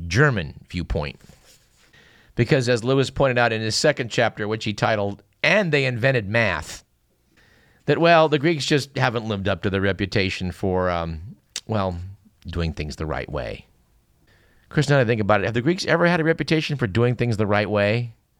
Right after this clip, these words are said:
They're inventive, but doing things the right way? I don't know whether they ever ran an economy the right way, but currently they're definitely not doing that. Lewis went over to take a look at what was going on in Greece and found out that, um,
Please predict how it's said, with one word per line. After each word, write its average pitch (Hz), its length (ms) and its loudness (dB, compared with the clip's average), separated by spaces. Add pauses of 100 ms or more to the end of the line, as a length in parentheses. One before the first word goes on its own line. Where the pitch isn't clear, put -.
(480)
They're 156 160 4
inventive, 135 560 4
but 107 220 -2 (100)
doing 180 240 4
things 190 240 0
the 180 80 0
right 175 240 4
way? 185 400 4 (760)
I 139 60 4
don't 196 80 4
know 202 80 2
whether 185 200 2
they 143 140 4
ever 151 380 4
ran 127 200 4
an 117 100 2
economy 120 400 2
the 110 100 0
right 113 240 2
way, 110 220 2
but 101 260 -4
currently 131 560 2
they're 92 320 0
definitely 92 840 -2 (420)
not 87 260 0
doing 80 260 -2
that. 64 220 -10 (600)
Lewis 214 260 0
went 175 100 0
over 165 180 4
to 143 60 2
take 143 220 2
a 127 60 0
look 120 180 2
at 117 60 0
what 110 100 -2
was 104 140 -2
going 110 260 2
on 107 200 0
in 95 120 -4
Greece 92 400 -4
and 90 100 -4
found 107 300 0
out 101 220 0
that, 92 260 -6
um, 90 260 -2